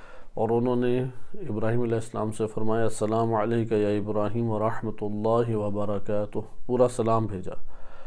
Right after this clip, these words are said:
اور فرمایا، "أَلَكَ حَاجَةٌ"، ابراہیم، آپ کو کوئی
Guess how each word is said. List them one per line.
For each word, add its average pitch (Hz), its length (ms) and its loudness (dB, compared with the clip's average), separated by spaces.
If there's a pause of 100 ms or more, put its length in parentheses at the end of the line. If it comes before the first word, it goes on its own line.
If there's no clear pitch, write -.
(520)
اور 127 160 4
فرمایا، 156 520 6
"أَلَكَ 139 280 4
حَاجَةٌ"، 143 760 4 (420)
ابراہیم، 110 500 0
آپ 117 280 2
کو 123 100 0
کوئی 117 360 0